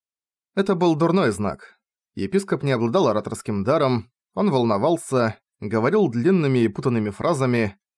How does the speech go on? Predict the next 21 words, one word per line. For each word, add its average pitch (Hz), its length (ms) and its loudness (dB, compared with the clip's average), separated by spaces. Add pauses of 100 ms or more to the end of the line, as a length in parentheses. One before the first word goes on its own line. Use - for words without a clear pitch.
(260)
Большую 151 580 -2
часть - 400 -4
проповеди 139 580 0
Элла 190 200 2
не 147 100 0
могла 131 300 0
разобрать, 113 420 -2
о 120 80 -2
чём 220 220 -2
он, 135 100 0
собственно, 143 400 -4
ведёт 117 300 0
речь. - 440 -4 (680)
Квим, 117 320 0
естественно, 123 640 -2
делал 113 320 2
вид, 120 160 -2
что - 160 -6
ему 113 180 0
всё - 180 -6
понятно, 123 640 -2